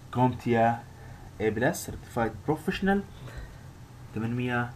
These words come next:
ميتين وعشرين، ثمانمية وواحد، ميتين وعشرين، ثمانمية واثنين. نبدأ على بركة الله. نحن أمس ونحن نتكلم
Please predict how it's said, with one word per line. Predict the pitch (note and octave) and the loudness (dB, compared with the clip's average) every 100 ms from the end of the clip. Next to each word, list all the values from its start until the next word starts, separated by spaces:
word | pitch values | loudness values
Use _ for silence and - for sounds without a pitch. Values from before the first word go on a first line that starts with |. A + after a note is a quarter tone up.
| - | -6
ميتين | A#2 A2+ B2+ | -4 2 6
وعشرين، | A2+ G#2+ A#2 B2 | 6 4 0 0
ثمانمية | A2+ A2 A2+ B2 | 0 -2 2 2
وواحد، | A#2 C#3 D#3+ E3 | 6 6 6 4
ميتين | A#2+ G#2 A2 | -2 -2 -2
وعشرين، | G#2+ - A#2 G#2 | -4 -2 -2 -2
ثمانمية | A2 G#2+ A2+ A#2 | -2 0 2 2
واثنين. | G#2+ B2 D3+ G3 - - - - - - - - - - - - - - - - - | 0 0 2 2 -2 -14 -18 -18 -18 -18 -18 -18 -20 -18 -18 -18 -16 -18 -18 -16 -6
نبدأ | B2+ B2+ B2 | 0 6 6
على | G#2 G2 | 6 4
بركة | F#2+ F#2 - E2+ | 0 -4 -8 -10
الله. | C#2 F2+ - - - - - - - - - - - - - - - - - | -8 -8 -8 -14 -18 -16 -16 -10 -10 -10 -14 -16 -16 -16 -14 -12 -12 -10 -6
نحن | B2 C#3+ | 0 6
أمس | D#3 B3 - - - - - - | 8 8 2 -4 -6 -10 -10 0
ونحن | C3+ F#3 G#3 | 4 4 6
نتكلم | F#3+ F3+ - F#3+ B2+ F#2 | 6 6 4 6 8 6